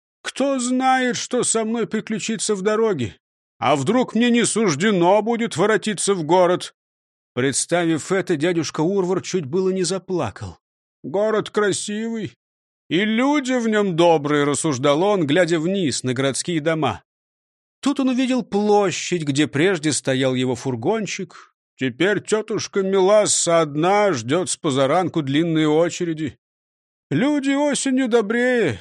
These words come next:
когда покупают мои хот-доги. А ведь осень не за горами, может, мне лучше остаться дома? Урвар был так занят своими мыслями, что не заметил, как пришел Бенгтсон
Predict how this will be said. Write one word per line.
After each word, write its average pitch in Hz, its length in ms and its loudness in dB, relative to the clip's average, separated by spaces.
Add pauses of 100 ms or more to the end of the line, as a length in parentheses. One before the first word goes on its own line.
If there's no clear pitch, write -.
(100)
когда 143 300 0
покупают 156 600 -2
мои 156 220 0
хот-доги. 135 800 -2 (260)
А 110 120 -2
ведь 147 240 -2
осень 214 460 0
не 220 120 0
за 208 180 0
горами, 208 640 4
может, 135 340 0
мне 143 120 0
лучше 165 300 0
остаться 190 560 0
дома? 254 560 2 (600)
Урвар 180 440 4
был 170 220 2
так 175 260 -2
занят 131 460 0
своими 139 360 -2
мыслями, 240 460 -2
что 220 200 -4
не 233 100 0
заметил, 226 540 0
как - 220 -2
пришел 240 420 -2
Бенгтсон 175 880 0